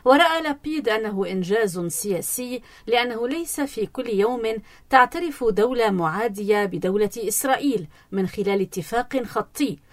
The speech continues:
وأمام المجتمع الدولي أجمع، ولافتا إلى أن إسرائيل حققت إنجازاً اقتصادياً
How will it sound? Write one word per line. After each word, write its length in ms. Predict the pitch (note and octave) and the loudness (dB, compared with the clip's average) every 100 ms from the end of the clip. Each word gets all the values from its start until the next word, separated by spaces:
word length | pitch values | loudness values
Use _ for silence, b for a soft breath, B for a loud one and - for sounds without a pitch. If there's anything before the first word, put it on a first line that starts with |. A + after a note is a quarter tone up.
| b b | b b
وأمام 440 | F3 F3+ G3 G#3+ | 0 0 0 0
المجتمع 600 | F3 E3 D#3 - A3 G#3 | 0 -2 -4 -4 -2 0
الدولي 460 | F#3 F3+ F3+ B3 A#3+ | -2 -2 -2 -2 -2
أجمع، 540 | B3 F#3+ F#3 D#3 D3 _ B B B | -4 -2 -2 -2 -6 _ B B B
ولافتا 640 | A#3 E4 F#4 - C#4 A#3+ | 4 4 0 -6 -4 -2
إلى 380 | B3 - G3 E3+ | -2 -6 -4 -2
أن 260 | - F3+ | -2 -2
إسرائيل 640 | F3 F#3 - F3+ F#3 C4 A#3 | -4 -6 -6 -4 -2 -2 -4
حققت 640 | - E4+ - F3 - D#3+ | -4 -6 -4 -6 -6 -8
إنجازاً 540 | - F3+ D#3+ A#3+ A#3 G#3+ | -6 -6 -2 -2 0 0
اقتصادياً 840 | F3 - C#4 - A3+ G3 A#3+ A#3 | -2 -4 -6 -4 -4 -4 0 0